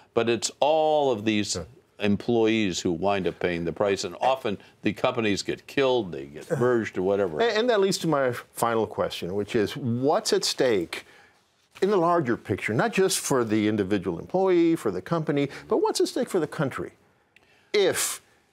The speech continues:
Speaker 2: things don't change, if we don't, don't develop more of these nurturing companies?
Speaker 1: Yeah, what, what's at stake for the country is significant, because in the end,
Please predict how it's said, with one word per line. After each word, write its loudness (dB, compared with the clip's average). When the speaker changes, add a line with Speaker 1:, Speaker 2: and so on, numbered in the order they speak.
Speaker 2:
things 0
don't -2
change, -6
if 0
we 0
don't, -4
don't 2
develop 0
more 2
of -8
these -4
nurturing -6
companies? -6
Speaker 1:
Yeah, -2
what, 0
what's -2
at -4
stake 0
for 0
the 2
country -2
is -2
significant, -2
because 0
in 2
the 2
end, -4